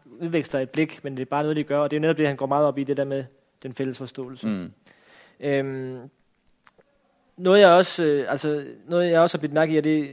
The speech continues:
Speaker 1: det er en af de sidste ting, jeg egentlig vil, vil læse op, hvis vi lige skal omkring de her fodboldting. Øhm, det er jo det der med, øh, hvis vi skal vende tilbage til det med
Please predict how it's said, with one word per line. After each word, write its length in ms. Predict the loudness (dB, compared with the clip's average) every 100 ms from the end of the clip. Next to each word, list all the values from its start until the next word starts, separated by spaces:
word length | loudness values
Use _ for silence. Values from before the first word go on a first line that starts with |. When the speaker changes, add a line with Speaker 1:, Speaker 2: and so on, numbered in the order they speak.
| -14 -20 -20 -20 -20 -20 -8
Speaker 1:
det 60 | -6
er 20 |
en 60 | -4
af 40 |
de 40 |
sidste 200 | -2 -2
ting, 120 | 0 0
jeg 60 |
egentlig 180 | 0 0
vil, 320 | 0 0 -2 -10
vil 120 | -6
læse 220 | -6 -4
op, 60 | -4
hvis 160 | -4
vi 40 | -6
lige 100 | -6
skal 180 | -8 -16 -12
omkring 220 | -10 -4
de 60 | -4
her 40 |
fodboldting. 640 | 4 4 4 2 -4 -6 -16 -20 -20 _ -8
Øhm, 600 | -2 0 -2 -4 -8 -12 -16 -20 _ _ _ _ -6 2
det 20 |
er 40 |
jo 60 | 4
det 120 | 4
der 80 | 4
med, 220 | 6 4 2 -6 -20 -10
øh, 420 | -4 -2 -2 -4 -8 -16 -20 _ _ _ _ _ _ _ _ _ _ _ _ _ _ -18
hvis 100 | -16
vi 40 |
skal 120 | -4
vende 120 | -4 2
tilbage 140 | 2
til 80 | 2
det 100 | 2
med 220 | 4 2